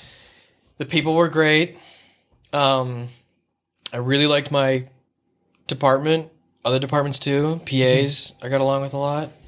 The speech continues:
Speaker 1: Um, made some friends in camera. Grips were great. Very talented. Super talented. Uh, storied key grip. Great crew. Um,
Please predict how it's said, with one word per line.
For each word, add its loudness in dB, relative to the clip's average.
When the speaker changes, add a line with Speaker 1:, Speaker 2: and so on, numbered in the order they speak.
Speaker 1:
Um, 0
made -4
some -2
friends 0
in -4
camera. 0
Grips -4
were 0
great. 2
Very -2
talented. -2
Super 2
talented. 2
Uh, 2
storied -2
key -6
grip. -4
Great 2
crew. -4
Um, 0